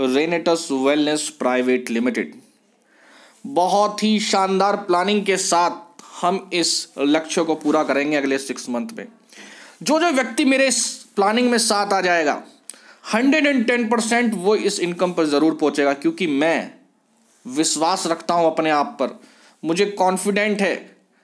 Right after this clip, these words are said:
अपने आप पर, क्योंकि मेरी जो प्लानिंग है, मेरा जो काम करने का तरीका है, वो एकदम सॉलिड है। अगर आप मेरे according चलते हैं तो आप definitely इस सफ़र का, इस सफ़र में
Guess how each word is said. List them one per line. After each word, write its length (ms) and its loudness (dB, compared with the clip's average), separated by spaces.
अपने 260 0
आप 320 0
पर, 300 -2
क्योंकि 360 2
मेरी 400 2
जो 100 2
प्लानिंग 480 2
है, 320 0
मेरा 300 0
जो 100 2
काम 340 0
करने 240 0
का 100 2
तरीका 380 0
है, 140 2
वो 220 0
एकदम 260 -2
सॉलिड 440 0
है। 240 -4
अगर 220 0
आप 200 0
मेरे 300 2
according 320 0
चलते 320 0
हैं 160 -2
तो 100 0
आप 480 -2
definitely 680 0
इस 380 -2
सफ़र 560 -2
का, 480 -4
इस 280 0
सफ़र 280 2
में 280 0